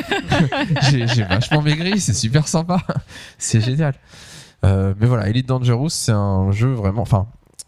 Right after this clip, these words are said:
je, j'avais noté sur le conducteur du podcast, c'est un peu les vrais jeux, euh,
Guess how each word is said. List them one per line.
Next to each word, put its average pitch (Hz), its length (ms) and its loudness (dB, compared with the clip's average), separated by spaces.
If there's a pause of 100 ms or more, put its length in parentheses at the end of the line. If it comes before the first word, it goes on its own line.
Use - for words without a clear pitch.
je, 104 220 2
j'avais 107 300 0
noté 110 240 -2
sur 107 120 2
le 101 40 -2
conducteur 110 440 0
du 107 80 -4
podcast, 117 340 0
c'est 110 80 0
un 110 60 2
peu 123 120 2
les 104 140 0
vrais 110 340 0
jeux, 117 140 0
euh, 107 380 0